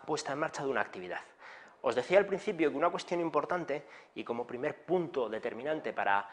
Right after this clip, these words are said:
lograr una adecuada puesta en marcha es la obtención de los fondos adecuados. Esto, eh,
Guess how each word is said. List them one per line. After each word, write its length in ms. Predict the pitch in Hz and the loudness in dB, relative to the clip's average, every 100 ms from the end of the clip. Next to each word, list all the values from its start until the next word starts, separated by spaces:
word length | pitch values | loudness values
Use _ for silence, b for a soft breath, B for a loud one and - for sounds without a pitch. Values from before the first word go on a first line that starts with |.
| B - | B 0
lograr 300 | 110 127 135 | 4 6 6
una 140 | 143 | 6
adecuada 360 | 139 139 147 139 | 2 4 4 4
puesta 220 | 131 139 | 0 2
en 60 | |
marcha 300 | 147 147 147 | 2 0 0
es 160 | 135 - | -2 2
la 100 | 131 | 2
obtención 400 | 113 110 107 120 | 2 -2 -8 -8
de 60 | 117 | -8
los 120 | 117 | -6
fondos 360 | - 110 104 | -6 -4 -4
adecuados. 540 | 85 85 92 - - - B B B B | -4 -6 -8 -8 -10 -18 B B B B
Esto, 460 | - - 139 143 - | -4 4 6 6 0
eh, 440 | 131 110 104 98 | -2 0 0 -2